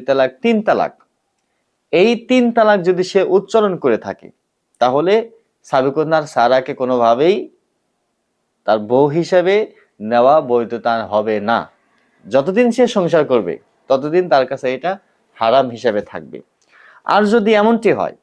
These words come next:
যে না, আবু তহা আদনান সেদিন, আহ, খোলা তালাক দিয়েছে, কিন্তু সেখানে তালাক উল্লেখ করা হয়নি যে আমি এক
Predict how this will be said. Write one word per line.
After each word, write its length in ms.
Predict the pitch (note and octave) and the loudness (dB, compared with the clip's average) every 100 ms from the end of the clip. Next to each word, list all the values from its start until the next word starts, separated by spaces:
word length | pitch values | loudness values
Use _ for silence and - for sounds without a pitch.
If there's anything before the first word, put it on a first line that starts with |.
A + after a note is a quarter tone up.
| _ _ | _ _
যে 140 | A#2+ D#3+ | -2 0
না, 80 | D#3 E2 - _ _ _ | 0 -2 -10 _ _ _
আবু 180 | - C3+ D3+ | -2 -2 0
তহা 200 | F3 F#3 C3+ | 2 2 2
আদনান 320 | B2+ D3 F#3+ A3 - _ _ - | 2 0 0 -2 -10 _ _ -20
সেদিন, 440 | - D3 C#3+ F#3 F#3+ - _ _ - | -4 -2 2 2 0 -10 _ _ -8
আহ, 320 | G2+ A2 A2 - _ - | -4 0 0 -2 _ -16
খোলা 260 | - E3 A3+ A3 | 0 2 2 2
তালাক 220 | G3+ D3+ A2 | 2 2 0
দিয়েছে, 300 | G#2+ - - - - _ - | -2 -2 -10 -20 -20 _ -2
কিন্তু 300 | E3+ F3 G#3 G#3+ | -2 2 0 0
সেখানে 320 | C#3+ C#3+ D3+ E3 E3+ _ _ _ - | -2 -2 -2 -2 -6 _ _ _ -2
তালাক 260 | B2+ D3+ D#3+ - | 0 0 -2 -2
উল্লেখ 220 | F3+ G3 F#3 | 0 0 0
করা 160 | C#3+ A2+ A2 | 0 0 2
হয়নি 240 | A2 A#2+ D#3+ A#2 | -2 -4 -12 -8
যে 80 | A2 A2+ | -2 -2
আমি 120 | A#2+ B2+ | -2 -4
এক 60 | A#2 | -4